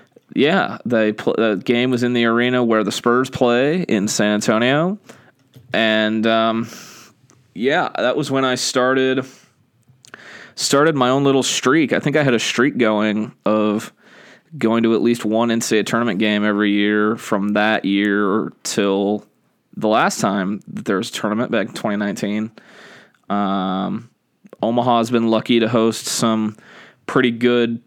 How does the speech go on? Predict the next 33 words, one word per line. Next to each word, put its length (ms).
tournament 380
games. 720
Uh, 280
Wichita 440
State 360
beating 260
Kansas 680
and 240
all 480
the 380
people 460
who 180
root 240
for 100
Wichita 360
State 320
and 100
look 120
like 120
they're 160
on 160
meth. 400
That 220
was 120
fun. 680
Um, 840
I 40
mean, 160
I 160
could 180
go 180
on, 320
but 560